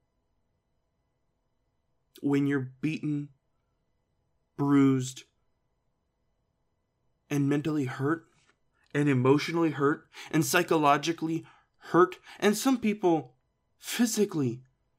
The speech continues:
hurt, let me know how you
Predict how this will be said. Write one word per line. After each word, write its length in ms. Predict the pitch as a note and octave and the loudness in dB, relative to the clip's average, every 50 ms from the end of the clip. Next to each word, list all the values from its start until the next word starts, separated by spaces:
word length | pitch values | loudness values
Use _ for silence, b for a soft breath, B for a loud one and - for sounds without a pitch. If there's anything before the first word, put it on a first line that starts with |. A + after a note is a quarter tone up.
| _ _ _ _ _ _ _ _ _ _ | _ _ _ _ _ _ _ _ _ _
hurt, 460 | - - D#3+ D3 B2 B2 - - - _ _ _ _ _ _ _ _ _ _ _ _ _ _ _ _ _ _ _ _ _ _ _ _ _ _ _ _ _ _ _ _ _ _ | -6 0 4 4 4 2 0 -12 -20 _ _ _ _ _ _ _ _ _ _ _ _ _ _ _ _ _ _ _ _ _ _ _ _ _ _ _ _ _ _ _ _ _ _
let 220 | - D#3+ E3 - F3+ | 0 0 0 2 4
me 100 | F#3+ G3 | 2 4
know 480 | F#3 F3+ E3+ D#3+ D#3 D3+ D3 C3+ C3 - _ _ _ _ _ _ _ _ _ _ _ _ _ _ _ _ _ _ | 2 2 0 0 -2 -2 -4 -6 -8 -14 _ _ _ _ _ _ _ _ _ _ _ _ _ _ _ _ _ _
how 200 | - E3 D#3+ D3 | -4 0 0 0
you 560 | C#3 B2 B2+ C3 C#3+ D3+ E3 F3 F3+ F3 | 0 -2 0 2 4 6 6 6 4 2